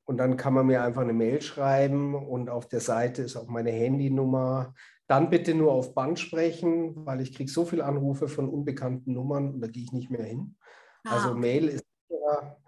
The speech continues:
Speaker 1: oder auf die, äh, Mailbox dann reden, damit
Speaker 2: Ja.
Speaker 1: ich weiß, um was es geht, ne?
Speaker 2: Ja.
Speaker 1: Ähm, aber dann bin ich zu allen Schandtaten bereit,
Speaker 2: Ja,
Speaker 1: wenn's
Speaker 2: super.
Speaker 1: in unserem Sinne ist. <laughs>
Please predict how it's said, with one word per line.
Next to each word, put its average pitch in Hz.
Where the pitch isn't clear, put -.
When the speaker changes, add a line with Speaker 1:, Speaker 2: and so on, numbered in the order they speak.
Speaker 1:
oder 131
auf 123
die, 113
äh, 120
Mailbox 117
dann 104
reden, 110
damit 117
Speaker 2:
Ja. 113
Speaker 1:
ich -
weiß, 107
um 110
was 107
es -
geht, 90
ne? 214
Speaker 2:
Ja. 123
Speaker 1:
Ähm, 113
aber 135
dann 202
bin 175
ich 170
zu 196
allen 196
Schandtaten 180
bereit, 139
Speaker 2:
Ja, 220
Speaker 1:
wenn's 180
Speaker 2:
super. 208
Speaker 1:
in 175
unserem 156
Sinne 156
ist. -
<laughs> 240